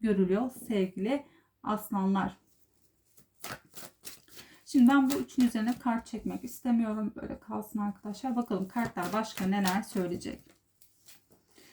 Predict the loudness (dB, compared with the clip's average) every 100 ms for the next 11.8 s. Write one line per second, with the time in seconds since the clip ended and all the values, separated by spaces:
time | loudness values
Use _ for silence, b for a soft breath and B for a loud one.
0 | b b b b -4 -2 -2 -6 -2 2
1 | 2 0 0 2 2 -4 _ _ -20 -20
2 | _ _ _ -20 _ _ -20 -20 -12 -12
3 | -12 _ _ _ -12 -12 -16 -6 -2 -2
4 | -4 -2 -2 -2 -4 -6 -6 -8 4 6
5 | 6 2 0 0 2 0 -2 -8 _ 0
6 | 4 6 6 6 4 4 2 -2 -2 -2
7 | 0 0 -6 -8 -4 -4 -4 -2 -2 -2
8 | 6 6 6 0 B B B _ 2 4
9 | 6 6 6 4 2 2 2 0 0 2
10 | 4 4 2 0 2 4 4 6 4 2
11 | -2 -8 -2 0 2 0 -4